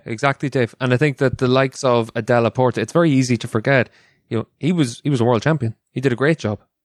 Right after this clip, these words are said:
you know, and you do make that move then into, into the intermediate class.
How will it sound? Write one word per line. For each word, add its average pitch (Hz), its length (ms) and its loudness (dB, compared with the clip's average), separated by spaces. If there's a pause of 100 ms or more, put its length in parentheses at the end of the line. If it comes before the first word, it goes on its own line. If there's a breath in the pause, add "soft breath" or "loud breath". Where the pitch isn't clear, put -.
(120)
you 117 140 0
know, 117 220 4
and 113 280 -2 (260 soft breath)
you 123 140 0
do 135 200 4
make 131 220 4
that 127 140 2
move 127 260 2
then 120 180 2
into, 117 460 2 (180)
into 127 480 0 (360)
the 120 180 4
intermediate 123 480 2
class. 110 200 0